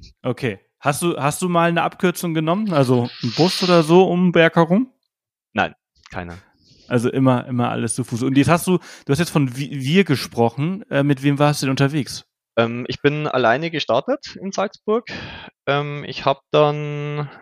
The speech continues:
Speaker 2: beim Alpenhauptkamm hab ich dann, ähm, ander-, auch einen anderen Wanderer kennengelernt. Und mit dem war ich dann, ja, circa eine Woche waren wir dann zu zweit unterwegs. Und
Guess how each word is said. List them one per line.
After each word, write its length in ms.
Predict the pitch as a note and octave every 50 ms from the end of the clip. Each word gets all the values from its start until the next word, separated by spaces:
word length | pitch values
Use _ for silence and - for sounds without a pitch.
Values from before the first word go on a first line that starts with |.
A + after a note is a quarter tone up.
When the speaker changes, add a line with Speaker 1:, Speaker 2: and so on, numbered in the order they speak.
| - - - _ _ _ _
Speaker 2:
beim 960 | C3 B2+ C3 C3 C3 C3+ C3+ C3+ C3+ C#3 C#3 C#3 C3+ C#3 C3+ C#3 C3+ B2+ - - -
Alpenhauptkamm 920 | - C3+ - _ - A#2 A#2 B2 C#3+ - _ - - E3 E3+ F3 F3 E3
hab 140 | D#3+ C#3+ -
ich 200 | C#3+ - - -
dann, 240 | C#3+ C#3 C3+ C#3 C#3 C#3 C#3 - -
ähm, 920 | B2 B2 B2+ C3 C3 C3 B2+ B2+ B2+ B2+ B2 A#2+ A#2+ A#2 - - - - _ _ _ _ _ _ _ _
ander-, 320 | - A2 C3 C#3+ - -
auch 180 | G#2+ A2 A2+ -
einen 140 | B2+ A#2+ -
anderen 380 | A#2 C#3 D#3 D#3 D#3 D#3+ D3+
Wanderer 360 | D3+ D3+ D3+ D#3 D#3+ D3+ D3+ D3+
kennengelernt. 760 | - D#3 D3+ D3+ D3+ D3 - C#3+ C#3 C#3 C#3 C#3+ D3 D#3 - - - - - - - - - - -
Und 100 | - C3
mit 180 | B2 A2+ - -
dem 200 | B2 B2+ B2+ B2
war 180 | B2+ B2 B2
ich 160 | C3 B2+ - -
dann, 680 | C3 B2 A#2+ B2 B2 B2 B2 B2 B2 A#2+ - - - G2
ja, 160 | A2+ A#2+ B2+ -
circa 240 | - C3+ B2+ - C3+
eine 180 | B2+ B2+ A#2 A2+
Woche 360 | A#2 B2 - - D3 C#3 C3+
waren 160 | B2+ B2+ C3
wir 100 | B2+ B2+
dann 140 | B2 A#2+ B2
zu 120 | - - -
zweit 320 | - - A2 A#2+ - - -
unterwegs. 640 | D#3 D3+ D#3 D3+ D3 D#3 E3 - - - - - - - - - - - - - - - _ _ _ _ _ _ _ _
Und 800 | - B2+ B2+ B2+ B2+ B2+ B2+ B2+ B2+ B2+ B2+ - - - -